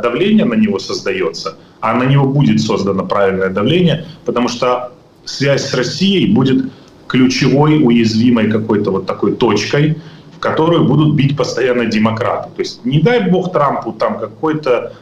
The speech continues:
уступки Ро-, на уступки России пойти. Причем в данном случае давить на него будут не только демократы, но и, э, Европа.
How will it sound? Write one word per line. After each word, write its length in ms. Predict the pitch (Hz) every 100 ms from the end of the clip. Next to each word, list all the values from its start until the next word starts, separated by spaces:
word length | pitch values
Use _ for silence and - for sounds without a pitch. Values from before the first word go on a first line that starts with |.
| - -
уступки 560 | 120 - 165 156 -
Ро-, 260 | 117 113 113
на 200 | 117 113
уступки 400 | 113 - 101 -
России 420 | 117 - 196 175
пойти. 380 | 147 120 - - - -
Причем 300 | 147 214 180
в 60 | 160
данном 260 | 180 170
случае 380 | - 180 175 143
давить 280 | 143 156 147
на 40 |
него 200 | 139 131
будут 380 | 123 120 127 127
не 60 | 139
только 580 | 165 175 165 123 - - -
демократы, 880 | - 101 123 120 120 113 - 156 135 - - _
но 300 | 104 131 180
и, 680 | 180 175 151 151 143 127 117
э, 320 | 107 107 110
Европа. 640 | 104 127 139 180 175 90